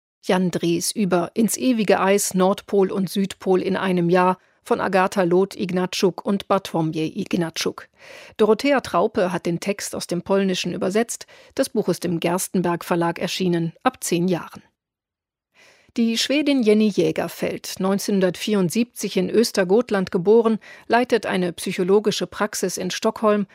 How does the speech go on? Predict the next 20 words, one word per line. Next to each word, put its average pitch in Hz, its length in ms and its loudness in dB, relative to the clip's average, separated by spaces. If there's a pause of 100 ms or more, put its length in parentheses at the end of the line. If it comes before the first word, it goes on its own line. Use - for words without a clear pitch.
(120)
arbeitet 240 460 2
als 185 180 -4
Journalistin 190 640 0
und 190 160 -6
Lektorin 196 600 2
für 180 160 -4
Fachbücher 180 680 -4
und 196 120 -2
Zeitschriften. - 760 -10 (340)
Und 285 240 0
sie - 200 -4
ist - 200 -8
seit 180 160 0
ihrem 180 300 -2
internationalen 185 880 0
Durchbruch 190 480 0
zweitausendzehn 190 1040 0
mit 180 160 -2
dem 175 120 0
Jugendroman 185 800 2